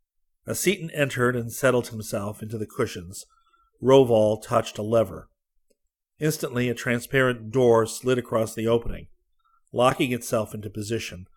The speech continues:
flush with the surface of the hull, and the flyer darted into the air and away. For a few minutes there was silence, as Seaton studied the terrain beneath them. Fields or cities there were none.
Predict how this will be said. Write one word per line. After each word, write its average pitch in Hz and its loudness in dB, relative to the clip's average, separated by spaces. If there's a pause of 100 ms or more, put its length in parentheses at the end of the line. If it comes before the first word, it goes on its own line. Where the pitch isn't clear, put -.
(220)
flush 123 2
with 110 -6
the 107 -12
surface 110 -4
of 98 -18
the 95 -12
hull, 101 -4 (800)
and 113 -6
the 113 -2
flyer 139 4
darted 123 2
into 117 -10
the 110 -2
air 113 2
and 110 0
away. 107 -2 (1500)
For 139 2
a 135 4
few 240 2
minutes 165 4
there 139 6
was 135 2
silence, 113 -2 (380)
as 110 -10
Seaton 110 -4
studied 120 0
the 117 -4
terrain 113 -4
beneath 107 -8
them. 87 -18 (760)
Fields 165 4
or 127 -2
cities 110 -2 (140)
there 113 0
were 110 -2
none. 107 -2